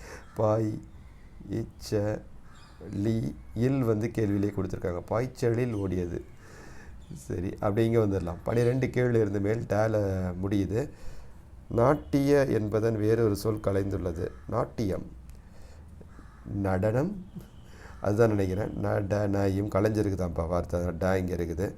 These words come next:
இது நேல ஆரம்பிக்குதான்னு மட்டும் பார்த்துடுறேன். பன்னிரெண்டு வலம் இருந்த இடம். அவன் பல்லை டேஸ் நரவேன கடித்தான். நர நரவேன கடித்தான். செம காண்டில் இருந்திருக்கான் போல இருக்குது.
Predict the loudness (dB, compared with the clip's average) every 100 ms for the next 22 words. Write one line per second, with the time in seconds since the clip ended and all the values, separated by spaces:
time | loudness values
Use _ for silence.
0 | -12 -18 -16 -4 -2 2 2 4 4 4
1 | 2 0 0 -2 -2 -4 -2 -4 -2 2
2 | 2 2 2 2 2 4 2 2 0 2
3 | 2 0 -10 -16 -14 -8 -8 -8 -10 -14
4 | -16 -8 -2 -2 4 4 8 6 6 6
5 | 6 6 2 4 6 6 6 4 2 0
6 | -8 -12 -6 -6 -6 -12 -14 -2 0 0
7 | -2 -4 -4 -6 -14 -20 -20 -20 -18 -16
8 | -12 -6 -2 0 0 2 2 4 4 4
9 | 2 0 -4 -2 -4 -4 -8 -16 -16 -14
10 | -14 -12 -2 2 2 2 2 2 2 2
11 | 0 -2 -2 -2 -2 -2 -2 -4